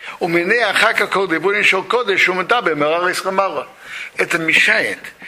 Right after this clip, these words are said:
чтобы его слова, которые имеют святость, поднялись наверху. Поднялись наверх.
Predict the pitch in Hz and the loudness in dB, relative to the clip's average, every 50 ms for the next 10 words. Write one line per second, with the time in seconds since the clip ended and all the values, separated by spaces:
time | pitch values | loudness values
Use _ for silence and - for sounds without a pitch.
0 | - - - - - 147 135 139 143 160 170 185 202 175 131 101 - - - - | -14 -12 -10 -8 -6 -6 -4 -4 -4 -2 -2 0 0 -2 -2 -4 -6 -12 -18 -20
1 | - - - - - - - - - - - - - - _ - - - - - | -20 -20 -20 -20 -20 -20 -20 -20 -20 -20 -20 -20 -20 -20 _ -20 -20 -20 -16 -10
2 | - - - 135 139 135 127 - 185 151 107 - - - - 127 - 160 151 147 | -6 -4 -2 0 0 -2 0 2 2 2 0 -2 -6 -6 -6 -4 -2 0 0 0
3 | 151 156 170 175 160 147 - - - - - 311 180 - - 120 - - - - | 0 0 0 0 0 -2 -2 -4 -2 0 0 0 -2 -4 -8 -10 -10 -8 -4 -4
4 | 147 139 139 175 170 170 156 - - 151 131 131 120 - - 92 - - - - | -4 -2 0 0 0 0 -2 -4 -4 -6 -4 -4 -4 -6 -8 -10 -14 -18 -20 -20
5 | - - - - - _ _ _ - - - - - - - - 147 156 180 190 | -20 -20 -20 -20 -20 _ _ _ -20 -20 -20 -20 -20 -10 -6 -4 -2 0 0 0
6 | 190 180 - - 160 151 127 135 - - - - | -2 -2 -4 -2 -2 -2 0 -2 -2 -2 -4 -6